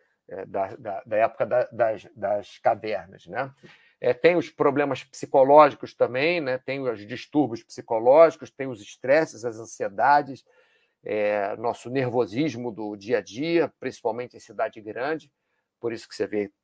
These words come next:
também uma das razões, por isso só não, mas uma das razões que você vê que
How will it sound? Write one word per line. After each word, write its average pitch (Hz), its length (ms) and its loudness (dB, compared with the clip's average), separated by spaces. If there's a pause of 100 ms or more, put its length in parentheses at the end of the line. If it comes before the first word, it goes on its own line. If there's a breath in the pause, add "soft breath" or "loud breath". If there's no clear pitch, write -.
(260)
também 110 260 2
uma 135 160 2
das - 160 0
razões, 107 340 -6
por 120 180 -6
isso 120 180 -10
só 139 160 -2
não, 107 180 -4
mas 101 160 -10
uma 107 140 -10
das 101 120 -6
razões 107 440 -6 (240)
que 107 80 -6
você 101 280 -6
vê 104 160 -8
que - 280 -12